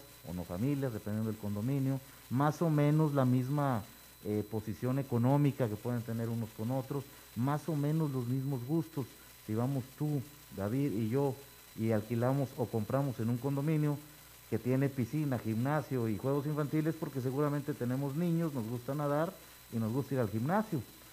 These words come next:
Habrá otros que tienen otra serie de características. En-, así es que en la mayoría de ellos, eh, la convivencia entre vecinos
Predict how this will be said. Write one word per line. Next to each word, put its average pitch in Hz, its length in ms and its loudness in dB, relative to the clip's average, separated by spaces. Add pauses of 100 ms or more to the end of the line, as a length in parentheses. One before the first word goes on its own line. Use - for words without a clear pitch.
(160)
Habrá 110 260 4
otros 151 260 2
que 151 100 -2
tienen 143 240 0
otra 139 240 0
serie 135 240 2
de 131 80 2
características. 123 920 0
En-, 139 180 -2
así 151 220 2
es 180 140 2
que 202 220 4 (680)
en 151 180 6
la 147 120 6
mayoría 147 520 6
de 196 200 4
ellos, 151 240 4 (280)
eh, 127 560 4
la 127 140 4
convivencia 135 640 4
entre 170 220 2
vecinos 160 480 2